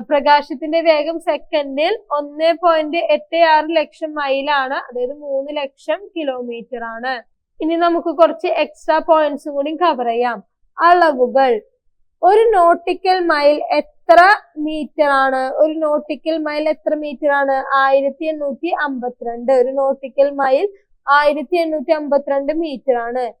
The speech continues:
ഒരു അടി എത്ര ഇഞ്ചിന് സമമാണ്? പന്ത്രണ്ട്. ഒരു അടി പന്ത്രണ്ട് ഇഞ്ചിന് സമമാണ്.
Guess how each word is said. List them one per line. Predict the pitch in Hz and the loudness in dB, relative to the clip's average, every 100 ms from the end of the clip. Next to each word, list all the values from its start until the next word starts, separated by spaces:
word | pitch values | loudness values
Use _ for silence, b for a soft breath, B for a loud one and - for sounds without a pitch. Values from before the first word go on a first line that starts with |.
| _ _ - | _ _ 0
ഒരു | 359 427 480 | 6 8 8
അടി | 359 349 | 6 6
എത്ര | 339 302 302 339 | 4 2 2 -2
ഇഞ്ചിന് | 339 320 294 320 | 0 0 -2 -2
സമമാണ്? | 320 330 311 302 294 285 285 | -2 -2 -2 -2 -2 0 -2
പന്ത്രണ്ട്. | 285 294 277 254 240 240 240 | -2 -2 -2 -6 -8 -6 0
ഒരു | 262 247 262 277 | 2 6 4 4
അടി | 320 285 262 330 349 | 0 0 -2 -4 -4
പന്ത്രണ്ട് | 294 285 262 285 285 | -4 -2 -4 -4 -6
ഇഞ്ചിന് | 311 285 269 285 | -8 -8 -10 -10
സമമാണ്. | 339 339 269 247 240 233 247 240 | -8 -8 -6 -8 -8 -10 -10 -10